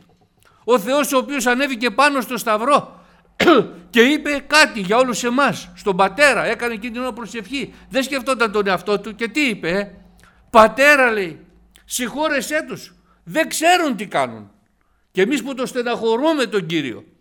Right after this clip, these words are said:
με τις ανοησίες μας, επιτρέψτε μου να το πω, ε, τις ασοφίες μας, τις παραβάσεις μας. "Πατέρα", λέει, "συγχώρεσέ τους, λέει, δεν ξέρουν τι κάνουν".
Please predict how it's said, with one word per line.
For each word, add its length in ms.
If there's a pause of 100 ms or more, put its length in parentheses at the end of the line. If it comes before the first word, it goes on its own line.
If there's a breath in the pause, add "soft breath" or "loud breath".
(800 soft breath)
με 180
τις 520
ανοησίες 840
μας, 220
επιτρέψτε 500
μου 100
να 100
το 140
πω, 200
ε, 180 (600 soft breath)
τις 220
ασοφίες 760
μας, 300 (200 soft breath)
τις 180
παραβάσεις 800
μας. 320 (680)
"Πατέρα", 480
λέει, 140
"συγχώρεσέ 640
τους, 140
λέει, 100
δεν 120
ξέρουν 300
τι 80
κάνουν". 440